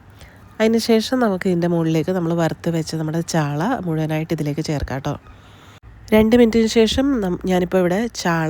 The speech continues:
നമ്മൾ വറുത്തെടുത്ത ചാള നമ്മൾ മുഴുവനായിട്ട് ഇപ്പോൾ ഇതിലേക്ക് ചേർക്കുകയാണ്. ദാ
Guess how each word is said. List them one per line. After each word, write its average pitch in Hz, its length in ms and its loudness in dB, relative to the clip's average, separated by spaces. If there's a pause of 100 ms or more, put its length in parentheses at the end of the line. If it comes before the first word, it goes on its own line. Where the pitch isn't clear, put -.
നമ്മൾ 160 240 -4
വറുത്തെടുത്ത 180 420 -2 (140)
ചാള 165 180 0 (100)
നമ്മൾ 170 220 -2
മുഴുവനായിട്ട് 165 460 -2
ഇപ്പോൾ 175 140 -2
ഇതിലേക്ക് 165 340 -4
ചേർക്കുകയാണ്. 156 460 -4 (1600)
ദാ 175 80 0